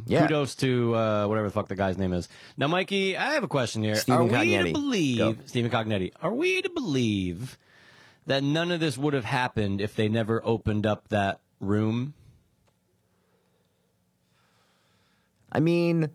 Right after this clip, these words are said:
Speaker 2: What's your thoughts on that?
Speaker 1: I mean, no, I, I, no, I don't think so. I think it would, still would have happened because it's, it, the, the house is haunted. It, it, it's
Speaker 2: Mm.
Speaker 1: haunted because of what the brother did. So it's haunted. But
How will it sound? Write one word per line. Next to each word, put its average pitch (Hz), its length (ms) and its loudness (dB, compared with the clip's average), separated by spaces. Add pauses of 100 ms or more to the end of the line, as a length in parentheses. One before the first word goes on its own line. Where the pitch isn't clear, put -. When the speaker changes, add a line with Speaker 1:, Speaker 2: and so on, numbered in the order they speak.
(1040)
Speaker 2:
What's 285 200 -8
your 196 80 -2
thoughts 107 340 -2
on 90 140 -2
that? 82 240 -6 (880)
Speaker 1:
I 156 80 4
mean, 165 260 4
no, 117 380 2 (100)
I, - 120 0 (100)
I, 127 200 0
no, 127 480 2
I 123 180 0
don't 131 200 0
think 101 160 2
so. 62 340 -2
I 123 140 0
think 131 560 0 (200)
it 113 100 2
would, - 140 -6
still - 260 2
would 110 100 2
have 104 80 0
happened 107 260 0
because 101 220 0
it's, - 280 -4 (460)
it, 117 200 -2 (340)
the, 113 260 0
the 117 120 2
house 127 340 0 (100)
is 123 320 0 (100)
haunted. 104 520 -2
It, 95 200 -2
it, - 200 -2
it's - 140 -4
Speaker 2:
Mm. - 80 -6
Speaker 1:
haunted 117 460 0 (440)
because 117 420 0
of 110 220 2
what 104 220 0
the 110 80 0
brother 95 320 0
did. 73 320 -2
So 85 160 0
it's 92 80 -6
haunted. 127 500 -2 (140)
But 139 320 0